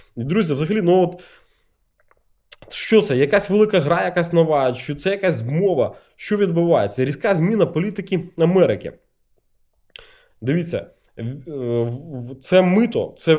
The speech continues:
відвертий удар по економіці Європи. Нечітка позиція стосовно підтримки України зброєю і дотримки гарантій. Що відбувається, друзі?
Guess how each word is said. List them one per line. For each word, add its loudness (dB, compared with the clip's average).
відвертий -2
удар 0
по 4
економіці 2
Європи. -2
Нечітка 0
позиція 0
стосовно -2
підтримки -6
України 0
зброєю -2
і -6
дотримки -4
гарантій. -2
Що -8
відбувається, -6
друзі? -8